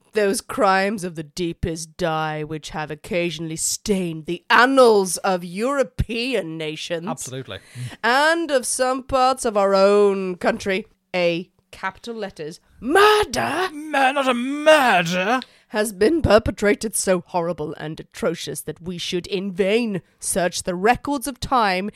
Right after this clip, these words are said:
Speaker 1: in any country for a case exceeding it in enormity."
Speaker 2: Slightly overplaying things, I feel.
Speaker 1: The single purpose of the perpetrator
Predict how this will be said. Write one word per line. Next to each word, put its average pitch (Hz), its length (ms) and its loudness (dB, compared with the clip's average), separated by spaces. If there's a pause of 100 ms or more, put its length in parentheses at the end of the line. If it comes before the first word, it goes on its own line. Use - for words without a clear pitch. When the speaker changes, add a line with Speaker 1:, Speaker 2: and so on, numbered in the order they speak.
(220)
Speaker 1:
in 180 280 -6
any 233 320 0
country 233 600 -4
for 180 180 -6
a 175 60 -2
case 202 420 -2
exceeding 196 680 -4
it 185 240 -2
in 185 280 -2
enormity." 190 1040 0 (140)
Speaker 2:
Slightly 254 1080 -4
overplaying 165 640 0
things, 120 260 -10
I 120 120 -8
feel. 107 260 -12 (220)
Speaker 1:
The 247 80 4
single 302 280 2
purpose - 560 -2 (540)
of 196 140 2
the 175 100 -2
perpetrator 175 720 -4